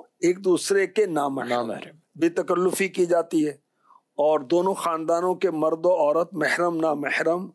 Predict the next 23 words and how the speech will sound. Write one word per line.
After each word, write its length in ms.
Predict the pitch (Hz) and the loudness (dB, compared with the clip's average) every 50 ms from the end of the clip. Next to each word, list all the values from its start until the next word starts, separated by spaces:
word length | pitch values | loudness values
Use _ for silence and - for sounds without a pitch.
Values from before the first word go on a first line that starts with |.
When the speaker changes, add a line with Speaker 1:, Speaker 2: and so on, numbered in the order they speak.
| _ _ _ _ _ _ _ _ _ | _ _ _ _ _ _ _ _ _
Speaker 1:
وہ 140 | - 160 156 | 0 2 2
اپنے 320 | 147 - - 165 170 170 156 | 2 0 -2 -2 0 0 0
ہاتھ 300 | 123 127 143 151 147 - | 0 0 0 0 0 0
سے 180 | - 175 170 | 0 -2 -2
دلہا 300 | 151 143 156 160 170 170 | -2 0 2 2 2 2
دلہن 320 | 160 156 160 156 160 156 165 | 2 0 2 2 2 0 0
کو 160 | 175 190 160 | -2 -2 0
مٹھائی 380 | 147 139 135 - - 151 160 | 0 0 -2 0 -2 -2 -2
کھلاتے 480 | 151 - 156 156 147 147 143 - - 151 | -2 -2 0 2 2 2 0 -2 -2 -2
ہیں، 80 | 143 147 | 0 -2
اپٹن 320 | 139 135 _ - 156 156 | -2 -4 _ -4 0 0
لگاتے 480 | 147 143 143 143 139 139 _ - 151 143 | 2 2 2 0 -2 -2 _ -2 -2 0
ہیں، 120 | 143 135 | 0 -2
موویاں 480 | 131 131 139 147 147 143 165 170 165 160 | -2 -2 -2 -2 0 2 2 2 2 2
بناتے 460 | 151 156 151 143 135 131 - - 147 | -2 -2 -2 -2 -2 -4 -4 -6 -6
ہیں، 80 | 139 | -6
بے 240 | 135 135 139 165 165 | -4 0 0 2 2
شرمی، 600 | 139 - - 165 156 160 160 156 156 160 156 151 | 2 0 -2 -2 -2 -4 -6 -6 -6 -6 -6 -8
بے 200 | 143 135 165 165 | -10 -10 -8 -8
ہدگی، 520 | 156 139 143 151 156 165 160 175 185 185 - - _ - - - - _ _ _ | -8 -8 -8 -10 -12 -10 -8 -6 -6 -6 -8 -12 _ -20 -20 -20 -20 _ _ _
کہ 200 | - 180 180 180 | -2 0 2 2
وہ 180 | 170 165 170 170 | 2 2 2 0
جو 380 | 160 175 175 170 160 156 - | 2 2 2 4 4 2 0